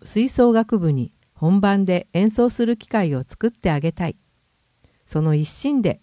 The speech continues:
声をかけたことから、ゲストとして招き、一緒に出演するようになりました。約五年後、町内の中学校を中心とした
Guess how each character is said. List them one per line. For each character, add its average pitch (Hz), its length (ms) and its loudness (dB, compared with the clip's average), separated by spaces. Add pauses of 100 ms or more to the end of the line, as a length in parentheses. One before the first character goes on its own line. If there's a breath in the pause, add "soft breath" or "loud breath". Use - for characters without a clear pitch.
声 190 280 2
を 131 80 0
か 156 140 -8
け 175 100 -2
た 131 160 -6
こ 135 100 -10
と 151 140 -4
か 131 160 -4
ら、 113 160 -8 (640)
ゲ 180 140 2
ス - 100 -4
ト 151 140 0
と 135 140 -2
し - 100 -10
て 131 160 -4
招 165 340 0
き、 147 240 -8 (400)
一 170 80 -2
緒 240 240 0
に 247 160 2
出 - 280 -4
演 254 200 4
す 247 140 -4
る 254 100 2
よ 254 140 4
う 240 40 4
に 170 120 2
な 139 80 0
り 147 100 -4
ま 165 140 -2
し - 80 -14
た。 - 160 -10 (1300)
約 180 280 -2
五 143 140 0
年 190 260 2
後、 208 200 0 (580)
町 214 220 4
内 165 240 2
の 143 160 -2
中 190 260 0
学 220 240 0
校 160 220 0
を 143 100 -2
中 190 240 -4
心 208 240 -2
と 202 160 -2
し 196 100 -14
た 180 220 -2